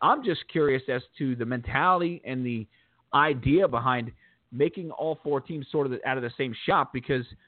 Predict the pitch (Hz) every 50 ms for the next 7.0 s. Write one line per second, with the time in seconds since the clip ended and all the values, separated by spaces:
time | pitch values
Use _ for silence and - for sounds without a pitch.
0 | _ _ _ _ _ _ _ _ - 175 165 - 156 156 - - - - - _
1 | _ _ _ _ _ _ _ _ _ - 190 143 135 135 135 - - 208 - 180
2 | 151 147 - - - 139 139 135 123 120 117 - _ _ _ - - 127 123 123
3 | - 147 143 160 160 170 175 139 - - 202 214 196 - - 156 135 - 127 117
4 | 139 143 139 131 - - 110 135 131 - - - - 113 107 104 98 - _ -
5 | - 110 - - - 202 190 156 127 - - 240 262 - - - 120 113 107 -
6 | - 110 - - 147 135 143 165 160 143 156 185 175 151 - - 156 143 131 123